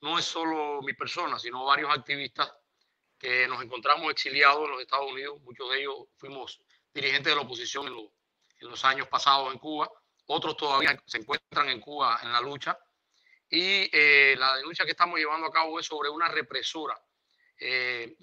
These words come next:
que era la que dirigía los actos de repudio en contubernio con la seguridad del Estado. Eh, eh, la vigilancia, el hostigamiento, eh, el amedrentamiento,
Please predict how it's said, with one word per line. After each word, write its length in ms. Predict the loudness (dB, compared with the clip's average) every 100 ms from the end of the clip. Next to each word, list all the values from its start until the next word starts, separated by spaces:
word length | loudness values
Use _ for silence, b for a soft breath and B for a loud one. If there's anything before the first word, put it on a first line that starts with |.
| -4
que 120 | 2
era 120 | 6
la 100 | 6
que 140 | 6 2
dirigía 520 | -2 -4 0 6 6
los 200 | 4 0 0
actos 260 | 0 -2
de 60 | -4
repudio 500 | -6 -8 -12 -12 -14
en 80 | _
contubernio 520 | -18 -14 -14 -12 -10
con 100 | -8
la 60 | -8
seguridad 320 | -8 -6 -4
del 140 | -6
Estado. 440 | -4 -2 -2 -6 _ _ _ _ _ _ _ _ _ _ _ _
Eh, 140 | -4 -2
eh, 380 | 2 4 4 4
la 120 | 4 2
vigilancia, 520 | 2 4 4 4 -2
el 60 |
hostigamiento, 920 | -6 -2 0 2 2 0 -2 -8 -10 _ _ _ _
eh, 460 | -4 0 2 4 4
el 60 | 2
amedrentamiento, 1040 | 2 2 2 2 2 4 2 0 -12 -14